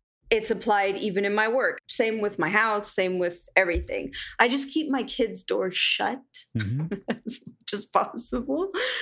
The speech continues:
Speaker 2: Yeah.
Speaker 1: Because otherwise I won't be able to, to think about anything else until I clean their rooms.
Speaker 2: And we'll, we'll find levels of that that we can be okay with,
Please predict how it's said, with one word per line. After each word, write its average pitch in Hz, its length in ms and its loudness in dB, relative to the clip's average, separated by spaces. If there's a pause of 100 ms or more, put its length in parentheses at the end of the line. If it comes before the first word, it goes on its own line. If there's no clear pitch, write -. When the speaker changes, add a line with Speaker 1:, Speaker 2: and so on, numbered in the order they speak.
(120)
Speaker 2:
Yeah. 110 280 -2 (180)
Speaker 1:
Because 247 300 2
otherwise 254 540 2
I 226 120 2
won't 214 240 0
be 214 140 2
able 190 260 -2
to, 180 540 0 (280)
to 277 100 2
think 247 260 2
about 240 240 2
anything 269 460 0
else - 400 -4 (460)
until 214 260 2
I 208 80 4
clean 214 280 0
their 190 140 2
rooms. 330 340 -2 (760)
Speaker 2:
And 156 180 2
we'll, 175 260 0
we'll 170 240 0
find 190 640 0
levels 147 640 0
of 123 220 -2
that 127 400 -2
that 123 160 0
we 123 120 0
can 120 200 -2
be 120 140 0
okay 107 320 0
with, - 480 -10